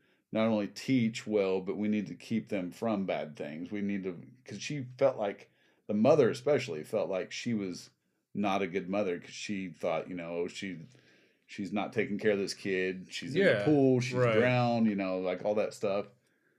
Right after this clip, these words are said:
Speaker 1: Yet she was letting her watch war mo-, movies and stuff on television and
Speaker 2: Well, I mean, that, that seems pretty legit.
Speaker 1: feeding them K F C every night. Did you notice that? She didn't cook. She, uh,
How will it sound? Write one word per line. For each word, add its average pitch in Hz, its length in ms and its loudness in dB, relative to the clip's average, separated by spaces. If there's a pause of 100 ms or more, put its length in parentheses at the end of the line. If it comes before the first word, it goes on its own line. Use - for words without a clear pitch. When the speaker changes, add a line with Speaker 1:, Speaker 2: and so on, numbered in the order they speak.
(280)
Speaker 1:
Yet 104 260 2
she 113 140 -4
was 101 180 -2
letting 107 180 2
her 104 80 -2
watch 95 260 -2
war 101 300 0
mo-, 92 320 -4
movies 87 600 -6
and 82 160 -10
stuff - 260 -6
on 82 160 -8
television 76 720 -8
and 65 120 -14
Speaker 2:
Well, 117 240 0
I 113 80 -2
mean, 117 160 -4
that, 160 260 -8
that 175 160 -8
seems 85 200 -14
pretty 80 240 -16
legit. 78 400 -16
Speaker 1:
feeding 123 220 4
them 107 200 2
K 110 300 2
F 101 140 2
C 104 300 -2
every 87 200 -2
night. 78 340 -8
Did 90 60 -10
you 95 60 -6
notice 104 320 -2
that? 110 400 4 (420)
She - 180 -10
didn't 120 260 -2
cook. 113 420 4 (160)
She, 110 240 -4
uh, 101 80 0